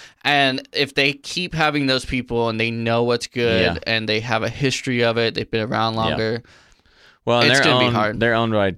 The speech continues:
Speaker 2: Time Warner, which owns Warner Brothers.
Speaker 1: Yes.
Speaker 2: So all of the Warner Brother library is gonna be available on H B O
Speaker 1: Yeah.
Speaker 2: Max in the same way that Disney's has this huge library of content over the last hundred years.
Speaker 1: Yeah.
Speaker 2: So does Warner Brothers. That's a really old studio.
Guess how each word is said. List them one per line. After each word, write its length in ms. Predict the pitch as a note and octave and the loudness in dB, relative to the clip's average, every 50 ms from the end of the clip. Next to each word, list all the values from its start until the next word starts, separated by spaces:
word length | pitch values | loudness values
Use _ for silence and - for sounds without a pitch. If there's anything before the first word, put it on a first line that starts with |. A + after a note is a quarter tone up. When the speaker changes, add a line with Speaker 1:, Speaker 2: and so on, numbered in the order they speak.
| _ _ _ - | _ _ _ -10
Speaker 2:
Time 260 | - - G#2 F#2+ F#2 | -4 -2 -2 0 0
Warner, 540 | F#2 F#2 F#2+ G#2 A2+ A#2 A#2+ A#2+ A#2+ A2+ - _ _ _ _ _ _ _ - | 0 -2 -2 -2 -2 -4 -4 -4 -6 -6 -10 _ _ _ _ _ _ _ -8
which 200 | G2 F#2+ - F#2+ | -6 -4 -4 -4
owns 180 | F#2 F2+ E2+ | -4 -4 -4
Warner 240 | E2+ F2 F#2 F#2+ G2 | -4 -4 -4 -4 -4
Brothers. 460 | F#2+ G#2+ G#2 G#2 G#2+ G#2+ A2 G2 - - | -2 -2 -2 0 -2 -2 -4 -6 -8 -12
Speaker 1:
Yes. 100 | - - | -8 -2
Speaker 2:
So 160 | - G2+ F#2 | 0 0 0
all 380 | F2 - G2 G2+ G#2 G#2+ G#2+ G#2+ | 2 2 2 2 4 4 4 2
of 80 | G#2 F2+ | 2 0
the 100 | G2 F#2 | 0 0
Warner 300 | F2+ G2 A2+ B2 A#2 G#2 | 0 0 0 0 0 0
Brother 300 | E2+ F#2+ F2+ E2+ E2+ E2+ | 0 0 0 0 0 -2
library 760 | E2+ E2 E2+ E2+ E2 E2+ E2+ E2 D#2+ E2 E2 D#2+ E2 D#2+ _ - | 0 0 0 0 0 0 0 0 0 0 0 -2 -4 -6 _ -6
is 160 | F2+ D#2+ D#2+ | -6 -6 -4
gonna 180 | D#2+ F2 E2+ | -6 -6 -6
be 120 | D#2+ E2+ E2 | -4 -4 -4
available 340 | D#2+ D2+ E2+ E2 D#2 E2 D#2+ | -2 -2 -2 -2 -2 -2 -4
on 80 | D#2+ | -4
H 200 | B1 D#2+ E2 - - | -4 -6 -6 -4 -6
B 40 | |
O 40 | E2+ | -6
Speaker 1:
Yeah. 40 | D#2 | -4
Speaker 2:
Max 380 | D#2+ F2 F2 E2 D#2 D#2+ - - | -2 0 0 0 -2 -4 -8 -10
in 120 | - F#2+ | -8 -6
the 60 | F#2 F2 | -6 -4
same 260 | - G2 G2 F#2+ F#2 | -2 -2 -2 -2 0
way 180 | F2+ F2 E2+ | 0 -2 -2
that 300 | E2 D#2+ D#2+ D#2+ D#2 - _ _ - | 0 0 -2 -2 -2 -4 _ _ -4
Disney's 520 | - G#2 G2+ F#2+ G2 F2+ E2+ D#2+ - - - _ _ - | -2 0 0 0 0 -2 -2 -4 -6 -10 -16 _ _ -10
has 260 | - F#2 E2+ E2 D#2+ - | -4 -2 -2 -2 -4 -6
this 100 | D#2 - | -10 -10
huge 400 | - - F#2 E2 D#2+ D#2+ D2 - E2 | -8 -6 -4 -4 -4 -4 -4 -6 -6
library 500 | E2 D#2 D#2 D#2 D2+ - D#2+ D2+ D#2 D2+ | -4 -2 -2 -2 -2 -2 -4 -4 -4 -6
of 100 | D2+ - | -6 -8
content 440 | - E2 D2+ D#2 D#2+ - F2 D#2+ | -8 -6 -6 -6 -8 -10 -10 -10
over 140 | D#2+ D#2+ D#2 D#2+ | -10 -8 -8 -6
the 60 | D#2 | -6
last 360 | D#2 D#2 D#2 D#2 D2 - - - | -4 -2 -2 -4 -4 -8 -12 -10
hundred 320 | - F#2+ F2+ D#2+ D#2 D2 D2+ | -6 -4 -4 -4 -4 -6 -6
years. 300 | D2+ D2 D2+ D#2 D2+ - | -6 -6 -6 -6 -8 -8
Speaker 1:
Yeah. 140 | - - - - _ _ _ _ | -10 -10 -10 -12 _ _ _ _
Speaker 2:
So 140 | - - G#2+ F2+ | -8 -4 -2 -2
does 120 | E2+ D2 | -2 -2
Warner 240 | D#2 F#2 A#2+ B2 G2 D#2 | -2 0 0 0 0 0
Brothers. 380 | D#2+ D2+ D2 D2+ D2 D2+ - | -2 -2 -2 -4 -6 -8 -8
That's 180 | - F2+ - - | -8 -8 -8 -8
a 80 | D2 | -10
really 340 | C#2+ D2 E2+ F2+ E2+ D#2+ D#2 | -8 -6 -4 -4 -4 -4 -4
old 300 | D#2 D#2+ D#2+ D#2 D2+ - | -4 -4 -6 -6 -8 -10
studio. 500 | - - G2 F#2 E2+ D#2 D2+ D2+ D2+ D#2 | -8 -6 -6 -6 -4 -4 -6 -6 -6 -8